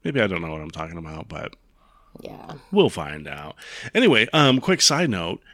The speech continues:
Speaker 1: We are in the running for the Pitch Kansas City's Best Of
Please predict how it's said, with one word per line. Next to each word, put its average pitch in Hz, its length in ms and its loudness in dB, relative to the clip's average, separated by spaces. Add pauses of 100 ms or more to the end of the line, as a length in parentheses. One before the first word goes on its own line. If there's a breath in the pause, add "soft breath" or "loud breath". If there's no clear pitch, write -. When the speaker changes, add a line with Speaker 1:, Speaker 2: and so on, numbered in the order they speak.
(240 soft breath)
Speaker 1:
We 127 400 4
are 139 300 0
in 131 240 2
the 120 100 2
running 107 480 0
for 92 720 -6
the 101 180 -8
Pitch - 680 -4 (680)
Kansas 147 420 0
City's 92 540 2
Best 120 580 0
Of - 600 -6